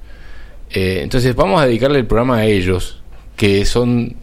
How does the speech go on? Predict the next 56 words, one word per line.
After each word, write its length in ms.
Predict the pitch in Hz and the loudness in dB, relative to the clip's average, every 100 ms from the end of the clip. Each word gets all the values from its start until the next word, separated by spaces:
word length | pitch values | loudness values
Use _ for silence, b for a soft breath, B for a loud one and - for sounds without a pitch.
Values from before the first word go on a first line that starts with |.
| - | -4
dos 220 | 90 123 | 0 2
gladiadores 520 | 123 120 156 165 107 | 4 4 4 4 2
que 100 | 98 | 0
tienen 240 | 92 113 104 | 0 2 2
dos 160 | 101 | 2
hijos. 220 | 123 - - | 0 0 0
Yo 60 | |
no 120 | 120 104 | 0 0
tengo 260 | 104 95 | 0 0
hijos, 380 | 92 92 87 - B B B B B - | -2 -2 -6 -8 B B B B B -4
eh, 520 | 90 85 85 80 - | 0 0 0 -4 -4
y 120 | - - | -4 -2
si 160 | 90 | -2
tuviese 440 | - 92 - 104 - | 0 0 2 0 -2
que, 220 | 87 - - | -4 -4 -10
si 260 | 85 - 87 | -6 -4 0
los 140 | 85 | 0
tuviese 260 | 92 92 95 | 0 0 0
no 100 | 87 | 0
los 100 | 82 | 0
vacunaría, 640 | 82 90 90 95 101 - B B B - | 0 -2 0 0 0 -2 B B B -2
pero 140 | - | 2
vamos 240 | 131 175 143 | 2 2 2
a 20 | |
dedicarle 380 | 120 107 117 123 | 2 2 2 0
el 60 | |
programa 260 | 117 113 117 | 0 2 2
a 60 | 143 | 2
ellos 180 | 143 | 0
que, 420 | - 101 92 - - - | 0 0 0 -2 -10 -12
eh, 380 | - 62 - - | -10 -8 -8 -10
y 160 | - 92 | -4 0
darles 260 | 127 165 135 | 2 2 2
las 100 | 104 | 2
herramientas 400 | 98 120 156 - | 0 0 0 2
para 240 | 98 87 | 0 2
que 80 | - | 2
sigan 260 | - 277 | 2 2
defendiendo 640 | 92 - 85 82 85 78 78 | 0 0 0 0 0 0 0
esto, 280 | - - - B B B B - | 0 0 -4 B B B B -4
porque 260 | 98 95 110 | -2 0 0
entre 160 | 107 | 2
sus 240 | 101 113 117 | 2 2 2
amigos, 560 | 185 143 107 107 - - - - | 2 4 2 2 -2 -10 -16 -8
eh, 340 | 80 82 78 | -4 -4 -2
de 100 | 82 | 0
Gabriel, 360 | 87 104 139 107 | 2 4 4 2
cuando 180 | 85 82 | 0 -2
se 140 | - | -2
juntan, 540 | 87 107 107 95 95 95 | 0 0 0 0 -2 -6
que 100 | - | -6
son 220 | 107 90 | -4 -2
un 100 | 87 | -2
grupo 300 | 90 87 107 | -2 0 2
de 40 | |
amigos, 360 | 117 92 101 | 2 0 -2